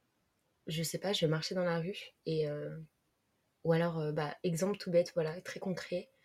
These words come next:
euh, quand je suis en salle d'attente pour attendre le médecin et qu'il y a quelqu'un qui me dit bonjour et que moi je lui souris juste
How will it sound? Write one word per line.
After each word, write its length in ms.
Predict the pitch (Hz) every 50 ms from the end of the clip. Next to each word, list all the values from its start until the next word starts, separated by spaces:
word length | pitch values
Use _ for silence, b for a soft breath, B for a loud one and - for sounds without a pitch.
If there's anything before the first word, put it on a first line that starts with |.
| b b b b b b -
euh, 280 | 156 151 147 147 151 156 -
quand 120 | - 180
je 60 | 175
suis 80 | - 185
en 60 | 175
salle 180 | 170 - 190 185
d'attente 460 | 196 190 185 185 185 185 185 - 185
pour 180 | 175 - 180 175
attendre 240 | 165 165 - 175 175
le 60 | 170
médecin 340 | 165 160 160 - 185 196 - _ _ _ _ _ _ _ _ _ _ _ _ _ _ _ _ _ _ _ _ _ - -
et 60 | - 170
qu'il 140 | - 175
y 20 | 160
a 20 |
quelqu'un 220 | 170 170 160 - 196
qui 160 | - - 190
me 60 | 175
dit 100 | 165 170
bonjour 400 | 156 165 170 165 170 190 196 190 -
et 60 | 170
que 100 | - 180
moi 140 | 165 165 180
je 80 | 170
lui 100 | 180 175
souris 340 | 160 - - 190 180 180 180
juste 380 | 165 160 180 180 - - -